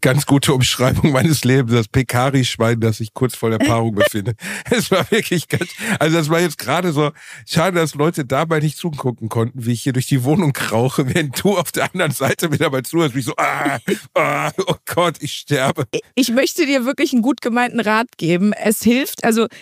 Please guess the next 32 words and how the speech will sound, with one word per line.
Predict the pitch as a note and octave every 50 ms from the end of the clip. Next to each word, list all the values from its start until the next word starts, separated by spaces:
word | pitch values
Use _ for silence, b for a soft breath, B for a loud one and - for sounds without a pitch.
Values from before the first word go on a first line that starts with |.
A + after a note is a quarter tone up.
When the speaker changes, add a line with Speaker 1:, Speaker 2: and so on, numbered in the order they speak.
| B -
Speaker 2:
ich | A3 F3 F#3+
würd | A#3 - -
auch | - A#3 -
gar | - A#3+ B3+
keinen | - - A#3 A3+ A3
Arzttermin | - A3 A#3 - - - A3 G#3+ A3 A3 A3
mehr | G#3+ G#3 G3+
machen. | G3+ G3+ A#3 - F3+ D3 -
In | - F#3 G3 G3
meinen | G3 G#3 A3 C#4+ D4+ -
Augen | - A#3 B3 A#3
hilft | G#3 G3 A#3+ B3+ B3 - -
bei | B3 A3
dir | G3 F#3+ A#3 B3+ A#3
da | G3 A3 A3+ B3+
jetzt | C4 B3 A3 - -
nur | A#3 A#3
noch | A3+ G#3+ G3 F3
Notschlachten. | F#3+ F3 E3+ E3 - - D3+ B2 A#2+ A2 - - G#2 G2+ A2+ B B B B B B B -
Also | B2+ F3 G3 - A3 G#3 G#3 A#3
Speaker 1:
<laughs> | - A#3 A#3 - - F#4 - - D#4 - - - - - - G3 - - F#3+ - - E3+ -
Die | D#3+ D#3+
Bestattung. | C#3 - C#3 B2 - - C#3 C3+ C#3+ - D#3 C3 G#2+ B B B B B B C#3+
Ich | - B2+ G#2
sollte | C3+ D3+ E3 E3 F3
schon | - - C#3+
mal | C#3+ C3+ C3 A#2+
eine | - D3 C#3 C#3
Bestattung | A#2+ A#2+ - - C#3+ C#3+ - - B2+ A#2+
ausmachen, | A2 A#2 C3 B2 - A#2 F#2+ G2 G#2 G2+
meinst | F#2+ G2+ G2+ G2+ -
du? | C3